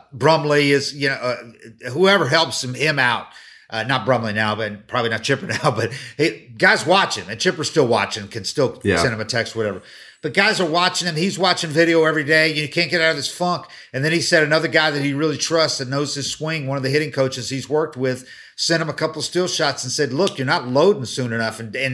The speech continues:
Speaker 2: Yeah.
Speaker 1: like a light went off. He went, "Jesus, man, how did I miss that?"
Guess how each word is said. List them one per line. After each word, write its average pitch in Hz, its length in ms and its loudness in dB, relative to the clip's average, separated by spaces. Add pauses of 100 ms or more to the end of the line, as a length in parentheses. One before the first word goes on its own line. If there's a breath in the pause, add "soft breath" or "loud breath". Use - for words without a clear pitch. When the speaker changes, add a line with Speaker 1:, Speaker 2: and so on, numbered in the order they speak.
Speaker 2:
Yeah. 147 80 -4
Speaker 1:
like 170 200 4
a 170 40 2
light 196 260 2
went 143 140 2
off. 113 220 2
He 143 80 0
went, 151 340 2 (380)
"Jesus, 180 500 -4
man, 131 140 0
how 180 160 4
did 196 80 4
I 185 60 4
miss 202 280 0
that?" 107 320 -2